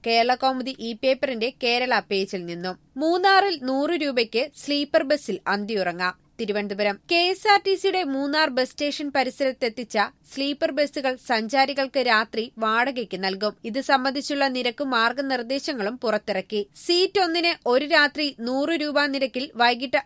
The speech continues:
ആറ് മുതൽ അടുത്ത ദിവസം ഉച്ചയ്ക്ക് പന്ത്രണ്ട് മണിവരെ വാടകയ്ക്ക് നൽകും. വാടകയ്ക്ക് തുല്യമായ തുക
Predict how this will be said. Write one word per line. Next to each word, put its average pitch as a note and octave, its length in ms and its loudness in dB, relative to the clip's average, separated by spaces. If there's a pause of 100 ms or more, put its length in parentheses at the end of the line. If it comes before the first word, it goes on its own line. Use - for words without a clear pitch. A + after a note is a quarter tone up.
ആറ് B3 260 2
മുതൽ D4 340 0
അടുത്ത A#3 300 0
ദിവസം C4+ 400 -4
ഉച്ചയ്ക്ക് C4 360 -6
പന്ത്രണ്ട് B3+ 440 -2
മണിവരെ B3+ 440 0 (160)
വാടകയ്ക്ക് A3+ 600 0
നൽകും. G3 380 -4
വാടകയ്ക്ക് B3+ 560 2
തുല്യമായ C#4 500 0
തുക A#3 220 -4